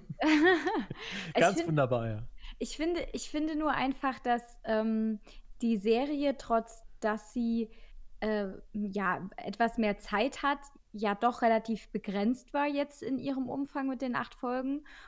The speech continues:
Speaker 1: und dass sie meiner Meinung nach auch ein bisschen ein, ein Risiko eingegangen ist, ähm,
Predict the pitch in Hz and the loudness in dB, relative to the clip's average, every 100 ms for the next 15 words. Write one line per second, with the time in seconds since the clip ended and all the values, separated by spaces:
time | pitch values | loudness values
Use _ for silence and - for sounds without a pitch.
0 | - - 240 233 226 - 220 220 - 220 | -12 0 4 4 2 0 0 0 0 0
1 | 208 202 247 254 247 233 226 226 - 214 | 2 2 2 2 2 2 2 0 2 2
2 | 208 202 214 - 214 208 - 190 185 180 | 2 -2 0 0 0 -2 -2 -4 -4 -4
3 | - - - 185 185 208 254 262 - - | -10 -18 -6 -4 0 0 0 -4 -4 0
4 | 262 262 254 262 269 - 302 302 - - | 0 0 0 2 0 -2 -2 -4 -8 -6
5 | 220 220 220 220 214 | -2 0 0 0 -4